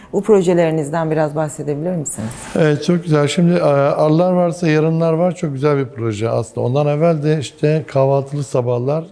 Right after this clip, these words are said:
Speaker 2: Sağlıklı Yarınlar diye bir projemiz vardı. Hep böyle çocuklara yönelik. Aslında hani, e, çocuklar çok önemli.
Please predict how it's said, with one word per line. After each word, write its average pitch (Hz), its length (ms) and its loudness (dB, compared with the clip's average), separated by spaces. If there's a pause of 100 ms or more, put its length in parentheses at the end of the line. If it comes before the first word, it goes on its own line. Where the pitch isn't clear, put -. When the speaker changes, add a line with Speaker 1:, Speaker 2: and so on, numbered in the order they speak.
(120)
Speaker 2:
Sağlıklı 127 600 -4
Yarınlar 127 600 -2 (140)
diye 113 120 0
bir 107 160 -6
projemiz 110 360 0
vardı. 110 200 2
Hep - 220 -2
böyle 127 340 0 (400)
çocuklara 123 540 0
yönelik. 104 360 -2 (420)
Aslında 123 380 0
hani, 123 220 0 (640)
e, 113 320 2 (100)
çocuklar 131 440 0
çok - 280 -6
önemli. 110 420 -2